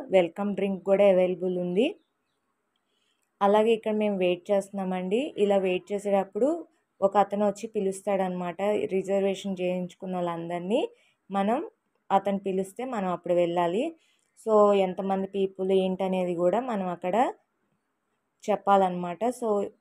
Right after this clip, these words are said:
ఇక్కడ మేము వచ్చేసి కూర్చున్నాము. మా ప్లాట్‌ఫామ్ వచ్చేసి ఇదన్నమాట. So ఇదంతా చూస్తున్నారు కదా, రైల్వే ట్రాక్ అండి. కానీ కొంచెం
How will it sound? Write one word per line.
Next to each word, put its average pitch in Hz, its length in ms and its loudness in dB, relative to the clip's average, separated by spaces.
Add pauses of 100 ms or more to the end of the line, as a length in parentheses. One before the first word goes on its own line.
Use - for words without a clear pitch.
ఇక్కడ 190 240 -2
మేము 190 240 0
వచ్చేసి 196 460 -6
కూర్చున్నాము. 190 640 -6
మా 220 200 -4
ప్లాట్‌ఫామ్ 185 600 -2
వచ్చేసి 185 500 -4 (640)
ఇదన్నమాట. 185 600 -2 (840)
So 226 100 -2
ఇదంతా 202 480 2
చూస్తున్నారు 196 520 -6
కదా, 196 260 0
రైల్వే 185 400 2
ట్రాక్ 185 340 -4
అండి. 180 200 -6
కానీ 208 320 -6
కొంచెం 202 360 -4